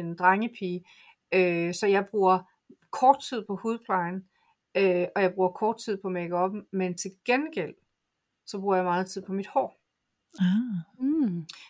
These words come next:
Speaker 2: Ja.
Speaker 1: Fordi jeg har et, øh, et hår, som er, øh, stort og tykt, øh, og ikke et, sådan et typisk skandinavisk hår, og
Speaker 2: Mm.
Speaker 1: som, øh, jo kan blive kæmpestort og kruse og gøre ved. Øh, så det er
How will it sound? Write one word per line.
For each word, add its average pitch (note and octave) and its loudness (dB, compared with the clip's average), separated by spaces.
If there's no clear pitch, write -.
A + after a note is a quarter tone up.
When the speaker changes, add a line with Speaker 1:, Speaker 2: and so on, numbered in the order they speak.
Speaker 2:
Ja. F3+ 2
Speaker 1:
Fordi A3+ -2
jeg G3 4
har - 6
et, F3+ -2
øh, D#3 -6
et E3+ -2
hår, G3 -4
som E3+ -2
er, D#3+ -4
øh, D3 -8
stort C4+ -6
og F#3+ -6
tykt, - -8
øh, E3 -8
og - -4
ikke A#3 -2
et, F#3 0
sådan G3+ -2
et F3 -6
typisk A3 -8
skandinavisk F#3 -6
hår, F#3+ -6
og G#3+ 8
Speaker 2:
Mm. F#3 -6
Speaker 1:
som, F3+ 2
øh, F3 -2
jo G#3 -4
kan G#3 -6
blive G#3 -6
kæmpestort A3 -2
og F#3 -4
kruse B3+ -8
og E3+ -4
gøre F3 -6
ved. G3 -2
Øh, F3 -4
så G3+ 0
det B3+ -2
er F3 2